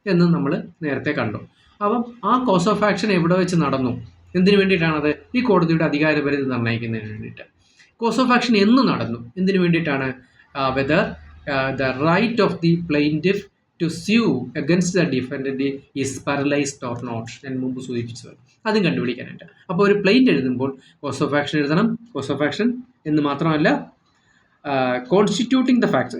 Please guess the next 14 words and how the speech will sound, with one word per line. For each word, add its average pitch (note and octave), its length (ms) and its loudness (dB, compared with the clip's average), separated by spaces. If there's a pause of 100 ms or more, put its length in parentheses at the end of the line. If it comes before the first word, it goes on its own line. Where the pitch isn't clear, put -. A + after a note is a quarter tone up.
(100)
the E3+ 80 2 (160)
facts B3 340 2 (140)
constituting A3 640 0
the - 100 0
cause B2 220 -4
of - 60 -10 (100)
action G#3 200 -2 (360)
and E3+ 120 4 (180)
when G#3+ 140 6 (120)
it - 180 -6
arose, G#2+ 300 -10 (1900)
അതും, G3+ 400 0 (160)
ആ, C3+ 80 0 (280)
അതിനകത്ത് B2 400 -2